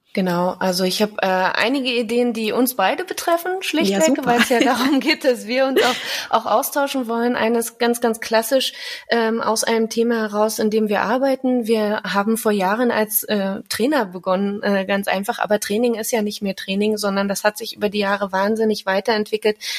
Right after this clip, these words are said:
Speaker 1: Insbesondere im letzten Jahr haben wir einen, äh, Schub an Innovationen gehabt im Bereich, äh, der virtuellen Klassenräume. Und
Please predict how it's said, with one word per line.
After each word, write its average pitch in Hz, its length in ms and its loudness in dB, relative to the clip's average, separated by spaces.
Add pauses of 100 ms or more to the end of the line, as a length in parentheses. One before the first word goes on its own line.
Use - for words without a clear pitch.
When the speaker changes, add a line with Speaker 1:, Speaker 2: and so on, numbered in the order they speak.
(160)
Speaker 1:
Insbesondere 214 680 0
im 196 100 -2
letzten 208 380 0
Jahr 208 180 2
haben 208 240 0
wir 214 140 0
einen, 196 240 0 (480)
äh, 196 340 0
Schub 294 460 0
an 226 220 2
Innovationen 226 840 0
gehabt 214 400 -4
im 220 160 0
Bereich, 208 480 0
äh, 202 160 2
der 202 220 -2
virtuellen 214 580 0
Klassenräume. 214 800 0
Und 202 180 0